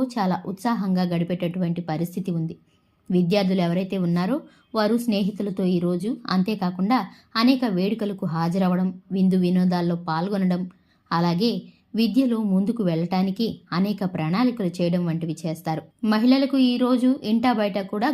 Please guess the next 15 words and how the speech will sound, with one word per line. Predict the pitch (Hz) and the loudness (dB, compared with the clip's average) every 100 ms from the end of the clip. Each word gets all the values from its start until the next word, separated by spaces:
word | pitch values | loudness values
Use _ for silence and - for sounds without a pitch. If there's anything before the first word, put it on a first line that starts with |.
| 214 | 2
గౌరవ | 185 202 190 | 2 2 2
మర్యాదలు | 170 180 190 180 165 | 2 2 2 0 0
లభించడం, | 170 175 180 170 - - _ - | 0 -2 -2 -4 -6 -18 _ -4
చాలా | 226 214 226 226 | 0 2 0 -2
సంతోషకరమైనటువంటి | 196 190 247 240 190 185 180 180 175 175 175 170 | -4 -2 -4 -2 -2 2 2 0 -2 -4 -2 -2
వాతావరణం | 165 170 180 175 170 165 | -2 -2 0 0 -2 -2
గడపడం, | 160 165 175 170 - - _ - 190 | -4 -4 -4 -4 -6 -18 _ -4 0
అనారోగ్య | 226 220 196 180 170 | 0 0 0 -2 -2
సమస్యలు | 180 175 180 180 180 | -2 -2 -2 -4 -2
తొలగిపోయే | 170 175 185 180 170 | -2 -2 -2 -2 0
విధంగా, | 165 170 175 208 208 - - 233 | -2 -2 -2 -2 -4 -8 -2 2
అనారోగ్య | 254 269 214 196 190 | 4 4 0 -2 -2
సమస్యలు | 190 190 190 185 | -2 -2 -4 0
తొలగిపోయే | 180 180 190 190 185 | 0 0 0 2 2
విధంగా | 175 180 185 | 2 2 2